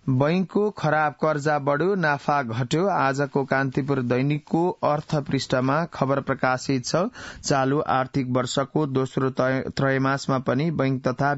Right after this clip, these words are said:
वित्तीय संस्थाको खुद नाफा घटेको छ भने खराब कर्जा बढेको छ। यसलाई आर्थिक गतिविधिमा देखिएको सुस्तीको प्रत्यक्ष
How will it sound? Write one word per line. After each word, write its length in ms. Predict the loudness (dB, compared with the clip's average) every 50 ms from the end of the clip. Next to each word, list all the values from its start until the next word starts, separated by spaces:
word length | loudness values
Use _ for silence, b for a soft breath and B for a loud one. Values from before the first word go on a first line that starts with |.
| -2
वित्तीय 280 | -2 -2 0 0 0 0
संस्थाको 600 | 0 -2 -2 -2 0 0 0 -2 0 0 -2 -2 -2 -2 -2
खुद 220 | -2 0 0 0
नाफा 440 | 0 2 0 0 0 0 0 0 -2 B B B B B B -2
घटेको 440 | 0 0 0 0 -2 0 0 -2 0
छ 200 | 0 0 0 0 0
भने 220 | 0 0 0 0 -2
खराब 380 | -2 -2 0 0 0 0 0 -2
कर्जा 280 | -2 0 0 0 0 0
बढेको 420 | 2 2 2 2 0 0 -2 -2
छ। 240 | 0 0 0 0 0 B B B B B B
यसलाई 400 | 0 0 0 0 0 0 0 0 0 0 0
आर्थिक 340 | 0 0 0 -2 -2 -2 0
गतिविधिमा 680 | -2 -2 -2 -2 -2 0 0 0 0 0 2 0 0 0 0 -2
देखिएको 560 | -2 -2 -2 -2 -2 -2 -2 0 0 0 0
सुस्तीको 640 | -2 -2 -2 -2 -2 -2 -2 -2 -2 0 0 0 0 0
प्रत्यक्ष 500 | 0 -2 -2 0 0 -2 -2 -2 -2